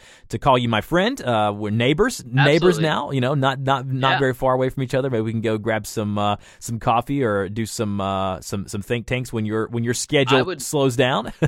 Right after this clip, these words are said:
Speaker 1: <laughs>
Speaker 2: I would love to schedule something where you can do,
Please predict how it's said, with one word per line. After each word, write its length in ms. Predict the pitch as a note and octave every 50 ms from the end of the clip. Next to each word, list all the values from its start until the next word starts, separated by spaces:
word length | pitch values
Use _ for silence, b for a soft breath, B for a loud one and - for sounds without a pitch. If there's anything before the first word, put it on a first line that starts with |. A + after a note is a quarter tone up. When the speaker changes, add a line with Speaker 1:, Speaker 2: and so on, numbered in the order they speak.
| - - F#3+
Speaker 1:
<laughs> 320 | D#3+ - - - - -
Speaker 2:
I 100 | C3 D#3
would 240 | G3+ A3 F3 C3+ A#2
love 360 | A#2+ B2 C3 C#3+ D#3 E3 D#3+
to 100 | C#3+ C3+
schedule 480 | - - - A#2+ A2+ A2 A#2 B2+ B2+ C3
something 560 | - - C3 C3+ C#3 - D#3+ D#3+ E3+ G3 F#3+ _
where 640 | _ A2+ A2+ A#2+ A#2+ A#2 A#2 A#2 A#2 A#2 A#2 A#2 A2+ _ _ _ _ _ _ _ _ _ _
you 360 | G#2+ G#2 A2 A2+ A2+ A#2+ B2
can 280 | B2 - B2+ A#2+ G#2+ G2
do, 600 | F#2+ A2 G#2+ G#2 G#2 G#2+ A#2+ C#3 D3+ D#3+ -